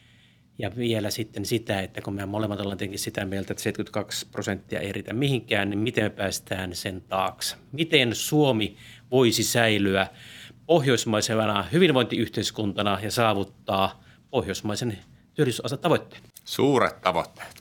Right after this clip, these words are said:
Speaker 1: Jes, näillä mennään. Tuota, kerroksä Olli, lyhyesti, mitä sinne työmarkkinaluvut eilen kertoi meille?
Speaker 2: No,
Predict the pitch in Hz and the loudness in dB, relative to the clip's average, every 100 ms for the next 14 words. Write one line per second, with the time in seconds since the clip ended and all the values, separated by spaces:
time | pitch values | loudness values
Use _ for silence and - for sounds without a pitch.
0 | - 104 127 117 - - 120 147 120 110 | -4 4 4 6 2 2 4 6 6 4
1 | 101 95 95 - - - - - 143 131 | 2 0 0 -4 -12 -20 -20 0 2 4
2 | - 135 131 - - - - 170 156 - | 6 6 6 0 -18 -20 0 2 4 6
3 | 151 156 147 - - - - - - - | 8 8 6 4 -6 -20 -20 -16 -14 -16
4 | - - - 131 113 - - - - 151 | -18 -20 -18 -14 -14 -16 -20 -10 0 2
5 | 139 135 131 135 139 131 120 117 - 135 | 4 2 0 0 2 2 2 -2 -2 0
6 | 117 110 - 113 110 104 123 107 104 104 | 2 0 -2 -2 -2 -2 -2 -4 -2 -4
7 | - 104 - - 117 120 110 | -6 -14 -18 -12 0 0 0